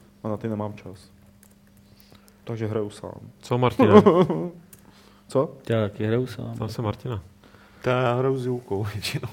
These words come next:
Speaker 2: <laughs> Ok.
Speaker 3: Já se jako děsím doby, kdy budu muset začít hrát, vole, s-, se
Speaker 4: Dětma.
Speaker 3: svým synem,
Speaker 4: Mm.
Speaker 3: jako, toho se fakt bojím.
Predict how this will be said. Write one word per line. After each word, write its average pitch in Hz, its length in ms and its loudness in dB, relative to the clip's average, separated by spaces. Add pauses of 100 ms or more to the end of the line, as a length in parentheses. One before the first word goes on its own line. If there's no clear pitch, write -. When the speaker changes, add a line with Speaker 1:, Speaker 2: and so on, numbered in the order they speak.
(280)
Speaker 2:
<laughs> 104 400 0
Ok. 107 160 -6 (800)
Speaker 3:
Já 123 140 8
se 147 120 0
jako 147 160 0
děsím 139 640 -2
doby, 139 320 -4
kdy 139 140 -4
budu 139 180 -4
muset 139 220 -2
začít 135 320 -2
hrát, 135 320 0
vole, 135 260 0
s-, 131 200 -10
se - 160 -16
Speaker 4:
Dětma. 117 160 -2
Speaker 3:
svým 139 180 0
synem, 113 320 -2
Speaker 4:
Mm. 104 80 -4
Speaker 3:
jako, 104 240 -8
toho 123 200 -6
se 127 120 -6
fakt 123 240 -2
bojím. 107 500 -4